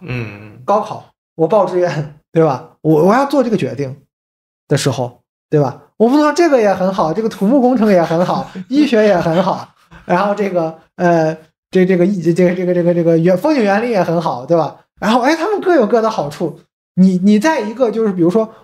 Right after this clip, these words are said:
Speaker 2: 我们在探讨这些专业谁好谁坏的时候，我们当然可以让这个社会多元化，
Speaker 1: 嗯，
Speaker 2: 对吧？
Speaker 1: 嗯。
Speaker 2: 然后去，去，去，去，去，去，呃，去，去不要去做那种，就是今天，今天其实就有点这种，就是你死我活，就是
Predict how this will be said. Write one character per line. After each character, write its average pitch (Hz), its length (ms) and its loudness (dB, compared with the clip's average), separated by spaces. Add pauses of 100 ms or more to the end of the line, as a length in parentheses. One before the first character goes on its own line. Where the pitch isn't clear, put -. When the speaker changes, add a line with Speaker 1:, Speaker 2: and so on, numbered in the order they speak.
(100)
Speaker 2:
我 165 120 2
们 226 120 2
在 320 120 2
探 311 220 -4
讨 170 160 -4
这 254 160 -2
些 262 100 4
专 269 220 2
业 240 140 2
谁 - 180 0
好 143 160 -2
谁 135 180 -2
坏 330 200 0
的 - 80 -4
时 160 60 -8
候， 143 60 -4
我 135 40 -6
们 127 80 -14
当 311 120 0
然 269 140 -2
可 196 80 0
以 165 40 2
让 151 140 0
这 147 80 -2
个 147 60 2
社 147 140 -2
会 147 100 2
多 131 140 -4
元 117 120 -8
化， 113 240 -16 (320)
Speaker 1:
嗯， 117 220 -10
Speaker 2:
对 143 100 0
吧？ 120 220 -4
Speaker 1:
嗯。 107 240 -18
Speaker 2:
然 143 100 -2
后 151 100 -2
去， 143 300 -6 (320)
去， 151 180 0
去， 147 220 -2
去， 147 180 -8
去， - 280 -12
去， 151 320 -2
呃， 143 220 -6
去， 156 140 -6
去 151 120 -4
不 135 240 -2
要 214 200 2
去 165 160 -8
做 151 260 -2
那 139 120 -4
种， 123 160 -6
就 127 80 -4
是 120 80 -8
今 208 180 0
天， 226 220 -2
今 311 160 2
天 349 180 4
其 - 100 0
实 190 60 2
就 185 100 4
有 143 140 2
点 131 220 0
这 139 80 -4
种， 123 140 -2
就 139 80 2
是 135 40 0
你 131 120 0
死 147 100 0
我 127 100 2
活， 123 140 -2
就 143 100 0
是 135 80 -2